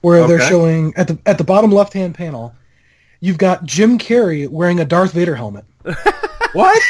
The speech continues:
Speaker 1: It looks exact. Does, you see what I'm saying?
Speaker 2: Oh, sixty-three. Oh my
Speaker 1: Yes.
Speaker 2: God, yeah, no, it totally does.
Speaker 1: <laughs> So, Rob, if you, uh, it's the page,
Speaker 2: It's page
Speaker 1: um,
Speaker 2: twenty-eight in the comic.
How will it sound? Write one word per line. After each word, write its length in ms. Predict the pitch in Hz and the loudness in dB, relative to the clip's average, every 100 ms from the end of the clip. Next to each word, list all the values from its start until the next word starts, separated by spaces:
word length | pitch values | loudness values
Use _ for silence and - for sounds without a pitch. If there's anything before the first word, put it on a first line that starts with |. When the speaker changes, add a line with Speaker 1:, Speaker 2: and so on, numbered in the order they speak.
| - - 1047 1077 1077 1047 1077 _ _ _ | -4 -6 -6 -8 -8 -10 -12 _ _ _
Speaker 1:
It 340 | 220 240 247 | -16 0 2
looks 200 | 226 240 | 2 2
exact. 480 | 294 202 277 277 247 | -2 4 2 2 0
Does, 260 | 247 262 247 | 0 0 2
you 140 | 220 | 0
see 120 | 220 | 2
what 120 | 277 285 | 2 0
I'm 80 | |
saying? 400 | 233 294 320 330 _ _ _ _ _ _ _ _ _ _ _ _ _ _ _ | 0 -4 -4 -8 _ _ _ _ _ _ _ _ _ _ _ _ _ _ _
Speaker 2:
Oh, 140 | 147 143 | -6 -6
sixty-three. 680 | - 165 - 127 143 127 - _ _ _ | -4 -8 -8 -10 -4 -4 -6 _ _ _
Oh 160 | 208 233 | 2 4
my 100 | 170 | 2
Speaker 1:
Yes. 80 | 151 | 2
Speaker 2:
God, 280 | 202 185 147 | 2 2 2
yeah, 220 | 190 139 | 2 2
no, 160 | 175 165 | -2 -4
it 60 | - | -4
totally 300 | 208 170 151 | -4 -4 -4
does. 260 | 427 - - | -4 0 -2
Speaker 1:
<laughs> 840 | 440 453 427 - - 392 - 370 - - 233 - - | -2 -4 -2 -4 -4 -6 -4 -8 -8 -20 -20 -20 -10
So, 220 | 247 220 | -6 -6
Rob, 380 | 185 208 196 165 | -2 -2 -2 -6
if 160 | 180 208 | -12 -8
you, 260 | 196 190 | -6 -6
uh, 200 | 165 165 160 | -4 -6 -6
it's 160 | 185 | -8
the 100 | 214 | -8
page, 500 | 196 208 202 196 175 - _ _ _ _ _ _ _ 185 | -4 0 2 2 -4 -16 _ _ _ _ _ _ _ -4
Speaker 2:
It's 280 | 170 165 | 0 2
page 200 | 165 165 | 0 0
Speaker 1:
um, 60 | 170 | -4
Speaker 2:
twenty-eight 600 | 156 156 143 135 120 113 | -2 -2 -2 -2 -2 -6
in 80 | 104 | -12
the 80 | 101 | -4
comic. 440 | 107 101 85 | -2 -2 -6